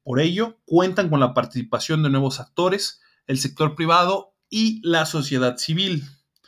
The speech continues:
Estos diecisiete objetivos son para transformar nuestro mundo. Y es que cuando se logre alcanzar las metas, vamos a ver un cambio radical. ¿Pero qué implica? Requiere el compromiso y la participación activa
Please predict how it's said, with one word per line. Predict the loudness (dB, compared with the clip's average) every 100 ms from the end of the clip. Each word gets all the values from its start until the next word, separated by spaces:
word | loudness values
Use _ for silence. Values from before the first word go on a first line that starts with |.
| _ _ -20 _ _ _ _ _ _ _ _ _ _ _ _ _ _
Estos | 0 0 0 -4
diecisiete | -2 -2 -2 -4
objetivos | -6 -6 -6 -4 -4 -2 -4
son | -2 -2 2
para | 2 2
transformar | 0 0 -2 0 4 4 4
nuestro | 0 -2 -6 -6
mundo. | -6 -6 -6 -8 -10 _ _ _ -4
Y | 0
es | 0 0
que | 0 0 -2 -2
cuando | 2 4 4
se | 2 2
logre | 4 4 2
alcanzar | 2 0 2 2
las | 2
metas, | 2 2 0 -4 -6 -12 -18 _ _ _ _ _ _ _
vamos | -4 -2 -2
a |
ver | 0 2
un | 2
cambio | 2 0 2 0 -2
radical. | -2 0 0 -2 -4 -2 -2 -4 -4
¿Pero | -2 -2
qué | 0
implica? | -2 0 0 4
Requiere | 4 2 0 -2
el | 0
compromiso | 0 0 2 0 0 0
y |
la | 0
participación | 0 -2 -4 -2 -2 -2
activa | -4 -4 -2 -2